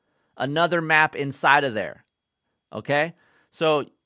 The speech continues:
anything that's map one related, your E C U tuner will be like, "Hey, you wanna send this to map one or map two?" Use map two, map one, however you guys wanna work it, but light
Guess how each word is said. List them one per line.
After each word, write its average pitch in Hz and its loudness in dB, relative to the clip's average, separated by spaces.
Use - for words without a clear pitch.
anything 214 -4
that's 175 -2
map 170 0
one 165 -2
related, 151 0
your 135 -2
E 160 -10
C - -14
U 151 -2
tuner 143 -8
will 131 -6
be 120 -8
like, 120 0
"Hey, 147 -2
you 113 -8
wanna 123 -4
send 131 -8
this 123 -10
to 120 -12
map 117 -2
one 180 -6
or 127 -6
map 139 -2
two?" 123 -4
Use 175 -4
map 190 2
two, 190 -2
map 165 0
one, 160 -2
however 147 0
you 170 -6
guys 170 0
wanna 160 -2
work 160 0
it, 117 -4
but 127 -4
light 147 0